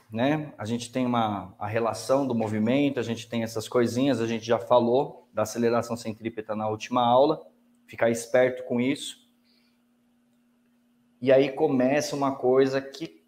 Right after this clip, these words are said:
despenca, né? Em algumas provas, outras não. Mas, por exemplo, quando você vai mexer com engrenagem, né? Vai mexer com, é, correia,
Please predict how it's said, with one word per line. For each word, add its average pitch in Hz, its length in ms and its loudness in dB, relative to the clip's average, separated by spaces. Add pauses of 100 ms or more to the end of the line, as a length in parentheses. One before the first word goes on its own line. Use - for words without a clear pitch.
(420)
despenca, 123 680 -4
né? 110 180 -4
Em 123 180 -4
algumas 107 360 -4
provas, 135 580 0
outras 104 420 -2
não. 107 300 -6 (920)
Mas, 113 220 2
por 131 160 4
exemplo, 123 300 2
quando 123 200 0
você 120 240 -2
vai 120 140 0
mexer 120 400 -2
com 113 380 0 (500)
engrenagem, 123 880 2 (220)
né? 117 160 -4
Vai 117 120 0
mexer 117 520 -4
com, 110 480 -4 (480)
é, 98 640 0 (1400)
correia, 123 840 2